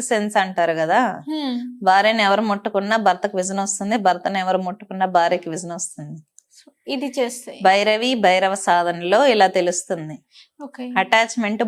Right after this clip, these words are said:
Speaker 1: బాండింగ్ ఉంటుంది. అందుకే నేను దీక్షలు ఇచ్చేటప్పుడు భార్యాభర్తలు ఇద్దరికి కల్పిస్తాను.
Speaker 2: ఓకే.
Speaker 1: బాగా అటాచ్‌మెంట్ ఉంటుంది, ఇద్దరు దీక్ష చేసుకోండి, పార్వతీ పరమేశ్వరులు లాగా ఉంటారు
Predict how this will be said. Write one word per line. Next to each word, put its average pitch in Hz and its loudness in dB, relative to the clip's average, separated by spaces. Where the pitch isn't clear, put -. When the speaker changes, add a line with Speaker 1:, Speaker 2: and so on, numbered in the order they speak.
Speaker 1:
బాండింగ్ 208 2
ఉంటుంది. 151 -8
అందుకే 214 2
నేను 214 0
దీక్షలు 214 0
ఇచ్చేటప్పుడు 208 0
భార్యాభర్తలు 190 2
ఇద్దరికి 180 -2
కల్పిస్తాను. 185 -6
Speaker 2:
ఓకే. 254 -20
Speaker 1:
బాగా 202 4
అటాచ్‌మెంట్ 220 2
ఉంటుంది, 185 2
ఇద్దరు 190 2
దీక్ష 190 0
చేసుకోండి, 185 -2
పార్వతీ 190 2
పరమేశ్వరులు 180 0
లాగా 175 2
ఉంటారు 175 0